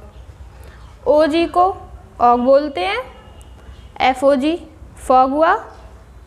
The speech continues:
एचओजी हॉग हुआ, जेओजी जॉग हुआ। ओपी को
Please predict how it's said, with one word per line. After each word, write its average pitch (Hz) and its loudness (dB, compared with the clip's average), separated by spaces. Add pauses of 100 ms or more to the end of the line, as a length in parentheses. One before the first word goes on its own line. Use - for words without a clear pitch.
(120)
एचओजी 285 0 (360)
हॉग 254 4
हुआ, 311 0 (500)
जेओजी 262 2 (500)
जॉग 214 2
हुआ। 202 -2 (1600)
ओपी 320 2
को 392 2